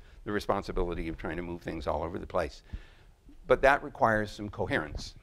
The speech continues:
and it requires strong authentication, and it requires, uh,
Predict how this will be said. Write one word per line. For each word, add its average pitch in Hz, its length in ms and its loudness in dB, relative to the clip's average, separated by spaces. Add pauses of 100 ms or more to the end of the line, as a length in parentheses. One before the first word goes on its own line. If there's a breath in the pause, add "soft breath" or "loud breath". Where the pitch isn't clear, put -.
(140)
and 98 140 -6
it 95 80 -10
requires 95 480 -4
strong 95 260 -8
authentication, 92 800 0
and 87 120 -10
it 82 80 -8
requires, 82 640 -6
uh, 87 240 -6